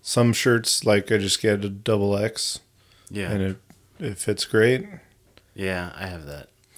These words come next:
Speaker 1: Even from, like, the same company. 'Cause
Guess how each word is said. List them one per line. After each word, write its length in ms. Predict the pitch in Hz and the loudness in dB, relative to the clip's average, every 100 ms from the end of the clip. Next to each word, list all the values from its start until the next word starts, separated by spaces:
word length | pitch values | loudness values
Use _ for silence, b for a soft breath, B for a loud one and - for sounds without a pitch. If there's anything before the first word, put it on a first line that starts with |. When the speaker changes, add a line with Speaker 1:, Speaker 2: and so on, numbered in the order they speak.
| B | B
Speaker 1:
Even 260 | - 160 208 | 2 4 4
from, 260 | - 165 147 | 4 4 6
like, 220 | 127 - | 4 2
the 80 | 113 | -2
same 320 | - 131 117 | 2 2 2
company. 540 | - 127 107 98 87 - _ _ b b b b | 2 0 0 -4 -6 -14 _ _ b b b b
'Cause 400 | 135 127 113 - | 8 8 8 4